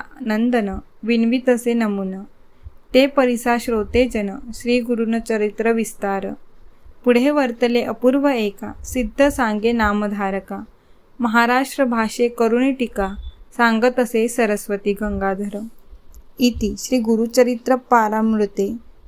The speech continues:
परमकथा कल्पतरु श्री नृसिंह सरस्वतुपाख्याने सिद्ध नामधारक संवादे श्री गुरु नरहरी बाळ चरित्र लीला वर्णन नाम एकदशोध्याय.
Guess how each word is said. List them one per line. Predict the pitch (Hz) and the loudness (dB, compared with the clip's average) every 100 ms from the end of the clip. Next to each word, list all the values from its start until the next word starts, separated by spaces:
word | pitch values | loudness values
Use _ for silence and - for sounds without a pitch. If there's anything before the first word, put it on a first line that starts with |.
| - | 0
परमकथा | 233 226 240 254 262 262 262 | 2 4 2 2 0 0 2
कल्पतरु | 247 208 208 202 202 196 214 - - - - | 2 2 -2 0 -2 -2 -8 -10 -18 -20 -16
श्री | - 285 | 2 4
नृसिंह | 277 240 214 247 269 | 4 2 0 2 0
सरस्वतुपाख्याने | 269 254 233 233 247 247 269 269 262 - 226 202 196 196 - - - - | 2 0 0 0 -2 0 2 2 2 -2 -4 -2 -4 -6 -12 -20 -20 -18
सिद्ध | - 254 220 | 0 0 4
नामधारक | 285 294 277 269 254 233 214 214 | 4 4 2 0 0 0 0 -2
संवादे | 220 220 202 202 196 196 208 226 _ - - - - | -2 -2 -2 -2 -2 -4 -6 -10 _ -20 -20 -20 -14
श्री | - 302 | 0 2
गुरु | 240 240 254 | 4 2 4
नरहरी | 262 254 254 254 254 | 2 2 2 2 2
बाळ | 233 226 214 226 | 2 2 2 0
चरित्र | 233 214 214 - 262 269 | 0 0 -2 -2 2 4
लीला | 254 226 220 | 4 2 2
वर्णन | 208 196 190 190 190 214 - - - - | 2 0 -2 -4 -6 -8 -12 -20 -20 -4
नाम | 220 240 269 247 202 - - | 2 4 4 0 -4 -10 2
एकदशोध्याय. | 254 254 277 233 233 226 208 220 196 190 | 2 4 2 2 0 -2 0 -4 -2 -4